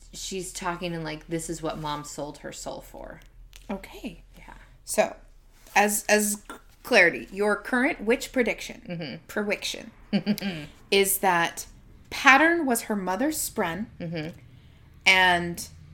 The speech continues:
Speaker 2: m-, when Mom died, Shallan took Pattern
Speaker 1: Mm-hmm.
Speaker 2: from her.
Speaker 1: Yeah, well, she's, yes. Is all
Speaker 2: How did Mom die?
Speaker 1: Well, we have seen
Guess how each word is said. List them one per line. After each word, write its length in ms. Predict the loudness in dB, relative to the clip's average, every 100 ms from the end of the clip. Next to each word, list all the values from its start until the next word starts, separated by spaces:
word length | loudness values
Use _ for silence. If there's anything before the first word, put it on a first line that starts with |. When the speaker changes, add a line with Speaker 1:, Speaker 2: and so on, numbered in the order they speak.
| -20 -20 -20 -20 -14
Speaker 2:
m-, 380 | -10 -6 -6 -6
when 340 | -4 -2 -2 -2
Mom 500 | 0 2 4 4 2
died, 680 | 4 6 6 2 -2 -4 -6 -12 -20 -20 -20 -20 -20 -20
Shallan 1160 | -14 -10 -8 -4 -2 -2 -2 -2 0 -2 -6 -10 -14 _ -16
took 400 | -8 -8 -8 -12
Pattern 580 | -8 -4 -4 -6 -10 -14
Speaker 1:
Mm-hmm. 280 | -10 -10 -6
Speaker 2:
from 160 | -6 -6
her. 220 | -16 -20 _ -20 -20 -18 -8 -2
Speaker 1:
Yeah, 100 | 0
well, 140 | 0
she's, 520 | -2 -6 -8 -14 -14 -20 _ _ _ _ _ _ _ _ _ -8
yes. 500 | -8 -6 -10 -14 -14 -14 -6
Is 120 | 2
all 140 | 4
Speaker 2:
How 340 | 4 4 2 -2
did 180 | -6 -4
Mom 240 | -6 -8
die? 320 | -12 -18 -20 _ _ _ -20 -20 -20 -20 -20 -20 -20 _ _ -2
Speaker 1:
Well, 160 | 0
we 380 | 0 0 0 0
have 140 | -4
seen 420 | -6 0 2 0